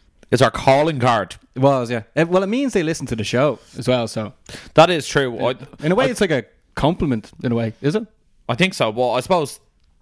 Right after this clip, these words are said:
Speaker 1: Joe Rogan doesn't really have a start off to his show, and he's Brendan Schaub, so I think you just have to get into it. People should know what they're getting by now.
Speaker 2: Yeah. So, if you are new to the Energized podcast,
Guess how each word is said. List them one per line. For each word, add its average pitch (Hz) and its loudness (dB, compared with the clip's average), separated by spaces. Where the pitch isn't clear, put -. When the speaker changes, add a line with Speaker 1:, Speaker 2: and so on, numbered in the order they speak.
Speaker 1:
Joe 170 8
Rogan 156 0
doesn't 123 -6
really 123 -2
have 113 0
a 104 -2
start 123 2
off 107 -2
to 113 -10
his 117 -2
show, 101 -2
and 101 -4
he's 127 0
Brendan 120 -2
Schaub, 117 -2
so 98 -4
I 104 -4
think 107 -10
you 113 -8
just 113 -2
have 127 -2
to 98 -18
get 113 2
into 120 -4
it. - -16
People 208 4
should 170 -2
know 165 4
what 156 0
they're 127 -4
getting 117 -2
by 113 2
now. 92 -6
Speaker 2:
Yeah. 180 0
So, 220 2
if 151 -2
you 127 -2
are 127 -2
new 123 -2
to - -8
the 117 -6
Energized 117 -2
podcast, 131 -2